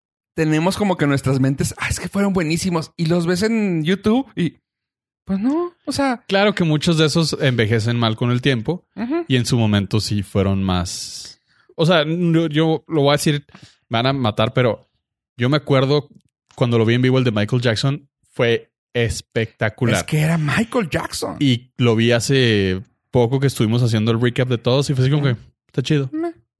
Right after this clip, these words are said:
Speaker 1: Ajá.
Speaker 2: O sea, no, no es nada del otro mundo, pero en su momento, ¡ah, jota!
Speaker 1: Y lo que tenía mucho era que era un tipo M T V Mu-, Music Awards,
Speaker 2: ¿Sí?
Speaker 1: de que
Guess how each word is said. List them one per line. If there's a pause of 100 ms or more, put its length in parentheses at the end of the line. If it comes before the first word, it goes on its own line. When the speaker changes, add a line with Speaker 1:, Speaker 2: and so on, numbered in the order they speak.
Speaker 1:
Ajá.
Speaker 2:
O
sea,
no,
no
es
nada
del
otro
mundo,
pero
en
su
momento,
¡ah,
jota! (480)
Speaker 1:
Y
lo
que
tenía
mucho
era
que
era
un
tipo (500)
M
T
V
Mu-, (260)
Music
Awards, (160)
Speaker 2:
¿Sí?
Speaker 1:
de
que